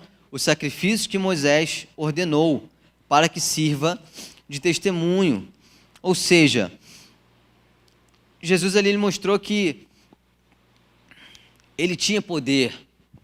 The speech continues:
ele tinha realmente sido enviado por Deus, ele estava acima da lei, só que, em termos de poder,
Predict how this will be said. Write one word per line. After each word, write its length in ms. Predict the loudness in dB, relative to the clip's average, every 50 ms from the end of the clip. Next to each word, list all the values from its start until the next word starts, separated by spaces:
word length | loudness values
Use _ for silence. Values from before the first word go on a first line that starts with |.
| _ _ _ -10
ele 140 | -8 -6
tinha 240 | -4 0 2 2 4
realmente 420 | 4 4 2 2 0 -2 -4 -6 -6
sido 240 | -6 -6 -4 -4
enviado 320 | -4 0 2 2 2 2 0
por 180 | -4 -8 -4
Deus, 520 | -2 2 2 2 2 0 -2 -6 -12 -16 -18 _ _ _ _ _ _ _ _ _ _ _
ele 240 | 6 6 6 6 6
estava 600 | 2 0 2 4 6 6 6 4 2 0 -2 -2 -6
acima 380 | -8 -6 -6 -4 -2 -2 -2 -2
da 160 | 0 0 0
lei, 460 | 2 2 2 2 2 0 -2 -6 -12 _ _ _ _ _ _ _ _ _
só 220 | -4 -2 -2 -2
que, 520 | -2 -2 4 6 6 6 6 4 0 -8 -20 _ _ _ -16
em 60 | -6
termos 280 | -2 0 2 4 4 4
de 120 | 4 2
poder, 500 | 4 6 4 6 8 6 6 6 4 0